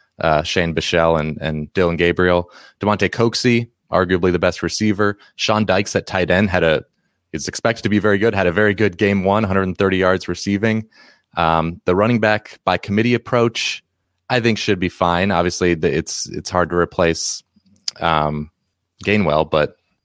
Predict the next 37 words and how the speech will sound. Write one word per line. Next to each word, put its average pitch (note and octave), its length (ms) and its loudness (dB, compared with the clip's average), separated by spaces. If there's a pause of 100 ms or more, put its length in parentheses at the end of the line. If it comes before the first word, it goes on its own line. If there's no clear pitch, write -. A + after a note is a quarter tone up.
(180)
they, F#2 160 0
they G2+ 280 0
seem G#2+ 340 -2
to F#2+ 60 0
churn F2+ 220 -2
out, D2+ 220 0 (120)
uh, - 200 -16
good D#2+ 180 0
running D2+ 220 -2
backs. D#2 340 -2 (460)
Defensively, D3 800 0 (480)
they A2 100 2
switched C3 320 0
to C3+ 100 0
the A#2 80 2
three A#2+ 220 0
four A2+ 240 2
under G#2+ 160 2
Mike G2+ 220 0
MacIntyre. F#2+ 640 2
Always, G2+ 480 0 (160)
I'm F#2 100 -6
always F#2+ 180 2
wary F#2+ 440 2
of E2+ 420 -4 (100)
any, F2 400 0 (320)
um, D#2 460 0 (240)
scheme G#2+ 360 0
shifts - 480 -2
in F2+ 220 -2
this F#2 260 0
offseason F2+ 600 0
with E2 200 -4
the, E2 120 2
the D#2+ 140 -6
shortened D#2+ 300 -2
offseason, F2 680 0